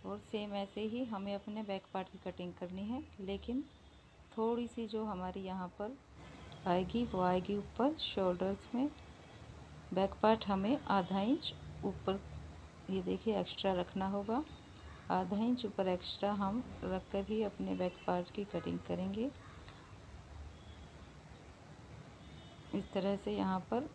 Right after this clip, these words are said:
आधा inch ऊपर रखते हुए मैं आपको, ये देखिए, इस तरह से आप निशान लगाएं।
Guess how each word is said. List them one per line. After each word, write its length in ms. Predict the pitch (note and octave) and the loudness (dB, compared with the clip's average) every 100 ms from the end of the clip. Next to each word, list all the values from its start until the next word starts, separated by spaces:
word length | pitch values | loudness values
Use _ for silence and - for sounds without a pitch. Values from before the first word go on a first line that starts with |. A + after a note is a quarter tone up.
| - | 4
आधा 260 | F#3+ F3+ G3 | 4 6 2
inch 220 | G3+ G3 | 2 0
ऊपर 220 | F#3 F#3 | -2 2
रखते 340 | F3+ F3+ - F#3+ | 0 0 0 2
हुए 240 | G3 C4+ D#4+ A3 | 4 2 2 2
मैं 120 | F#3 | 4
आपको, 340 | F3+ - - | 4 4 0
ये 200 | F#3+ F#3+ | 0 2
देखिए, 420 | F3+ F3+ - A#3 C#4+ | 2 0 2 0 0
इस 180 | G#3 - | -4 -2
तरह 200 | F#3+ F#3 | 0 0
से 160 | F#3+ G#3+ | 0 0
आप 180 | G3+ G3 | 2 2
निशान 440 | F#3 F3+ F#3+ F#3 | -2 -2 -2 0
लगाएं। 380 | F3+ F3+ F#3 A3+ | 0 0 2 0